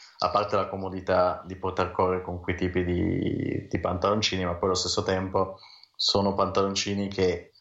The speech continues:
si asciugano in fretta se noi, se c'è una situazione di, se ci sono delle situazioni bagnate,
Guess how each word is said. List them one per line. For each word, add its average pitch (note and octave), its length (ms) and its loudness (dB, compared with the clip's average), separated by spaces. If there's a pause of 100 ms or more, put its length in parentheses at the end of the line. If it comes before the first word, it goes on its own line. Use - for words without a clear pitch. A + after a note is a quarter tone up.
(320)
si - 180 2
asciugano A2+ 920 -2 (640)
in F#2 200 2
fretta G2+ 840 0 (400)
se F#2+ 220 2
noi, F#2 500 0 (120)
se - 320 -2
c'è - 160 2
una F2+ 120 2
situazione F2+ 540 0
di, F2 440 2
se - 220 -2
ci - 160 2
sono G2 460 -2
delle G2 120 2
situazioni F#2+ 420 0
bagnate, G2+ 720 0